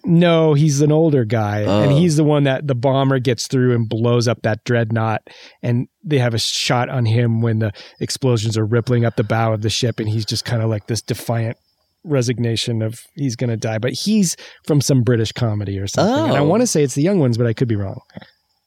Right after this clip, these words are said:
Speaker 2: Mighty Boosh.
Speaker 1: Oh, I wish.
Speaker 2: <laughs> I only saw, uh, Last, Last Jedi the once, so it was hard for me in that moment to even recall what
Speaker 1: I don't
Speaker 2: we
Speaker 1: expect you to be able to pull those moments
Speaker 2: How many times
Speaker 1: from
Speaker 2: have you seen Last Jedi?
Speaker 1: I've seen 'em all so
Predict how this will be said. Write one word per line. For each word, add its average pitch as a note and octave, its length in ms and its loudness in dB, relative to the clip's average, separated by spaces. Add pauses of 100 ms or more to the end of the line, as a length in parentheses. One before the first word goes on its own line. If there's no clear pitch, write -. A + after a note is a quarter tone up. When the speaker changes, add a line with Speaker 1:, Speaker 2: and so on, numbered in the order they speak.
(120)
Speaker 2:
Mighty C3+ 340 2
Boosh. D#3+ 520 2 (340)
Speaker 1:
Oh, C#3+ 100 2
I G2+ 120 -2
wish. G2+ 640 -6 (1160)
Speaker 2:
<laughs> - 0 -
I A#3 600 -2
only F#3+ 200 0
saw, C#3 280 -2
uh, G#2+ 680 0 (320)
Last, A2+ 440 -2
Last A#2+ 280 -2
Jedi B2+ 280 0
the G2 100 2
once, G#2 340 0
so G#2 100 0
it G2 40 4
was G2 100 0
hard B2+ 260 0
for A#2 140 0
me G#2 480 0
in A2 80 0
that G#2+ 140 0
moment G#2+ 380 4
to G#2 120 2
even G2 200 0
recall F#2+ 520 -2
what F#2+ 80 0
Speaker 1:
I C#3 80 2
don't B2 160 2
Speaker 2:
we G#2+ 40 0
Speaker 1:
expect G2+ 380 -8
you G2 80 -8
to F#2 60 -12 (160)
be G2+ 60 -12
able G#2 160 -14
to - 80 -14
pull A2 260 -14
those - 280 -14
moments - 180 -10
Speaker 2:
How - 60 2
many A#3+ 120 2
times C#4 100 0
Speaker 1:
from D#4 100 0
Speaker 2:
have A2+ 80 -4
you D4 80 -2
seen B2+ 200 -6
Last A2 240 -2
Jedi? G#2 340 2 (1700)
Speaker 1:
I've A#2 200 -8
seen F#2+ 180 -10
'em E2 100 -12
all E2 220 -12
so - 180 -14